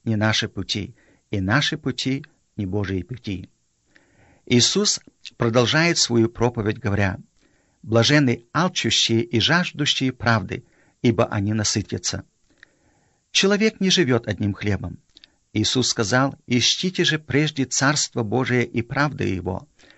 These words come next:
и это все, как хлеб и мясо и одежда, приложится вам».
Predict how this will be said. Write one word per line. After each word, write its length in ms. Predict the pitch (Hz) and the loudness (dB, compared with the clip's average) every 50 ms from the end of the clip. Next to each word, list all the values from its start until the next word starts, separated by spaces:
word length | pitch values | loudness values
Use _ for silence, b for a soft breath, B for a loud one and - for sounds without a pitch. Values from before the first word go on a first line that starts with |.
| b b b b | b b b b
и 60 | - 135 | 2 2
это 280 | 160 180 175 - 160 | 2 2 0 -2 -4
все, 400 | 151 - - - 104 92 - - _ _ _ _ _ _ _ - | -2 -2 -2 -2 -2 -6 -8 -12 _ _ _ _ _ _ _ -8
как 220 | - 104 98 - | -6 -6 -6 -6
хлеб 420 | - - 113 127 139 143 - - - _ - | -4 0 2 2 2 0 -4 -12 -16 _ -6
и 80 | 98 | -4
мясо 460 | 98 104 113 127 147 147 - - - | 0 2 2 2 2 2 0 -4 -6
и 180 | 120 - - 101 | -8 -10 -6 -6
одежда, 600 | 90 90 92 92 120 143 151 127 127 135 127 - _ _ _ _ _ _ _ _ _ - | -6 -6 -2 0 0 2 0 0 -4 -8 -10 -10 _ _ _ _ _ _ _ _ _ -12
приложится 560 | - 110 104 92 104 101 101 95 - - 104 | -6 -6 -4 -2 -2 -4 -4 -6 -6 -6 -4
вам». 280 | 92 95 90 87 - | -4 -4 -4 -6 -8